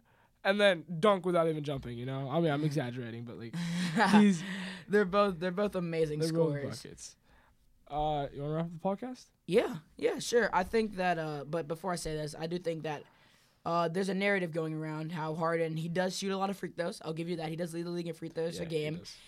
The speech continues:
Speaker 2: He, but he only averages four, I say only, this is, this is, I'll have something coming up after this. He averages fourteen point five free throws attempted a game.
Speaker 1: Only fourteen point-
Speaker 2: Which is a lot.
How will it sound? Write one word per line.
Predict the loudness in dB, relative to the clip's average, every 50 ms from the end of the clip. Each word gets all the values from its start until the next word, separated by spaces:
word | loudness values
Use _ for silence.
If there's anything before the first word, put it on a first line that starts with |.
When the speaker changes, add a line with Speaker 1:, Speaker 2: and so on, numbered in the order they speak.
| -20 -20 -20 _ _ -20 -20
Speaker 2:
He, | -18 -14
but | -6 -2 2 2 2 2
he | 0 -2 -4 -4 -4 -4
only | -2 0 2 2 2 2 2
averages | 4 4 4 4 4 2 -2 -2 -4 -4 -6 -6 -10 -6
four, | -4 -2 -2 -2 0
I | -2 -2 -2
say | -2 -2 -4 -2
only, | -2 -4 -4 -4 -4 -6
this | -6 -8 -8 -8
is, | -8 -8 -6
this | -8 -8 -8 -8
is, | -10 -12 -12 -10
I'll | -6 -6
have | -4 -4 -4 -4
something | -4 -6 -6 -6
coming | -6 -6 -6 -6
up | -6 -6
after | -8 -8 -8
this. | -6 -6 -8 -8 -10 -14 _ -20 -20 -20 -8
He | 0 4 6
averages | 6 6 4 2 0 -4 -4
fourteen | -4 2 4 6 6 4 4 0 -2 -2
point | -2 -4 -4 -4 -4 -2
five | -2 -2 -2 -2 -4
free | -6 -4
throws | -2 -2 -2 -4
attempted | -4 -4 -4 -2 -2 0 -2 -2
a | 0
game. | 2 2 4 8
Speaker 1:
Only | 10 12 12 12 12 12 12 12 12 10 8 8 8 6 6
fourteen | 6 6 4 4 6 4 2 2 0
point- | 0 0 0 0
Speaker 2:
Which | 0 0
is | 2 2
a | 2
lot. | 6 8 10 10 10 10 8